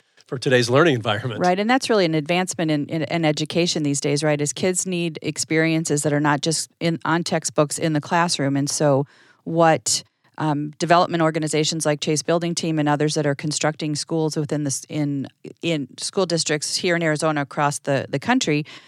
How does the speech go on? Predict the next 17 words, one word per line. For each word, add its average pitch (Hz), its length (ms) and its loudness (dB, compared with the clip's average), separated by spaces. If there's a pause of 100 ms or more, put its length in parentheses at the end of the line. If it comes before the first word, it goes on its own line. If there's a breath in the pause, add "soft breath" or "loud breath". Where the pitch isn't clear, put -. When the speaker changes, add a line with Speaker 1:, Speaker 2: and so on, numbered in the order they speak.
(180 loud breath)
Speaker 2:
are 165 160 6
really 202 280 4
paying 170 260 -2
attention 160 420 -2
to 151 160 0
what 147 220 2
else 165 240 4
kids 151 320 -4
need 156 320 0
in 139 100 -2
order 139 220 2
to 139 420 -2
further 151 340 2
their 143 140 2
academic 139 500 0
success. - 460 0
So 139 300 2